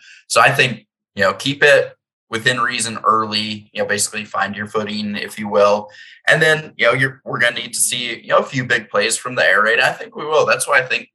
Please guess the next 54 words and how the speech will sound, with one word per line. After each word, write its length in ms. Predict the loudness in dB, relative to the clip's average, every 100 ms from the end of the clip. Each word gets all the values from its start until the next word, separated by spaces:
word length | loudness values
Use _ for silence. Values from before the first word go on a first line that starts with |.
| _ -4
you 120 | -2
know, 140 | -2 0
they're 100 | 2
not 180 | 2
gonna 140 | 0 -2
go 160 | -2 -2
up 280 | -4 -4 -8
thirty-eight. 540 | -8 -6 -8 -8 -10
I 100 | -14
feel 220 | -8 -6 -4
pretty 240 | -4 -4
comfortable, 640 | -4 -8 -4 0 2 0 2
uh, 200 | 2 2 0
about 360 | 2 2 2
that. 260 | 0 0 -2
But 240 | -4 -2 -4 -8 -20 -20 _
if 180 | -4 -2
you 100 | 0
see 260 | 0 0
some 220 | 0 0 2
of 40 |
those 240 | 0 -2
flashes, 920 | -6 -2 0 0 0 0 0 -2 -4 -4
uh, 100 | -2
you 160 | -2 -2
know, 100 | -2
a 80 | -2
big 260 | -4 -2
play 240 | -2 0 -2
here 220 | -4 -4
and 160 | -2
there, 420 | 0 2 2 0 -8 -20 -20 _ -4
I 100 | 0
think 220 | 0 2
that'll 200 | 4 4
be 120 | 2
really 280 | -4 -4 -6
encouraging 520 | -4 0 0 -2 -6
for 140 | -8 -6
people. 440 | -4 0 2 2
And 220 | 2 0
that's 200 | 0 0
how 80 | -2
you 160 | -4 -6
get 180 | -6
a 40 | -4
couple 260 | -6 -6
touchdowns 500 | -8 -8 -4 -4 -4
on 140 | -8 -12
the 60 |
board. 400 | -4 -2 -2 -6 -4
And 100 | 0
then 160 | 0
defensively 840 | 0 -4 -2 -2 -2 -6 -8 -8